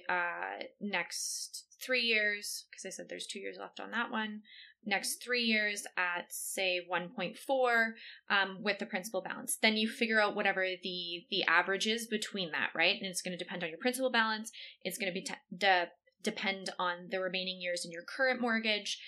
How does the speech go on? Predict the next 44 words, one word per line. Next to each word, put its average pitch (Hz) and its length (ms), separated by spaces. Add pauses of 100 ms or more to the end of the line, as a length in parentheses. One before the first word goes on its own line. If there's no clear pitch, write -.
(300)
and 208 180
it's 196 160
gonna 208 220
depend 196 380
on 190 100
the 190 80
new 202 360
interest 196 420
rate 175 240 (440)
in 190 300
your 190 140
next 170 260
five 160 220
years. - 380 (1160)
So 262 140
there's 247 160
that. 262 240
There's 214 320
usually 285 380
a 214 60
fee 214 200
for 214 120
that 175 140
as 170 140
well. 170 260 (240)
You 202 160
might 208 220
have 226 180
to 226 60
pay, 202 340 (200)
pay 208 500
the 196 120 (120)
full 233 220
prepayment 220 580
penalty 247 460
fee 311 240 (380)
as 214 200
well 202 600
as 185 400 (100)
a 196 60
fee 190 500
to 196 80
blend 180 340
it, 302 180